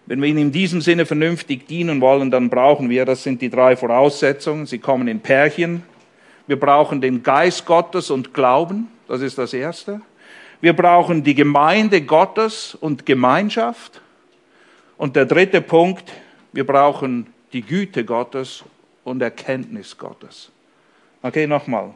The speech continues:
Den Geist Gottes und Glauben. Zweitens die Gemeinde Gottes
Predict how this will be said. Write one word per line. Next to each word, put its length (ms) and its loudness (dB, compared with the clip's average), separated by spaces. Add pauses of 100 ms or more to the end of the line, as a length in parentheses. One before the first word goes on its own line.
(100)
Den 160 0
Geist 500 0
Gottes 460 2
und 300 -4
Glauben. 580 2 (1500)
Zweitens 600 0
die 120 2
Gemeinde 600 4
Gottes 720 2